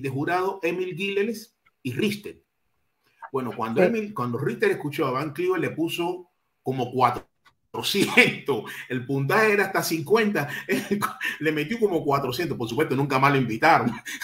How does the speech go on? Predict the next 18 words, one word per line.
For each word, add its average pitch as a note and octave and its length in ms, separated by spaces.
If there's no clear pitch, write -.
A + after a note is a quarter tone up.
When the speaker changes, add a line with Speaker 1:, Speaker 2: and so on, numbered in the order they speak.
Speaker 1:
<laughs> - 1400
Nunca D#3+ 200
más D#3+ 140
lo D#3+ 160
invitaron D#3+ 460
porque C3+ 300
no, D3 220
él D3 200
no E3 60
entendía D#3 500
que D3+ 60
eso D#3 140
no D#3 80
se C#3+ 120
podía C3+ 360
hacer. - 360
Pero B2+ 160
bueno, B2 300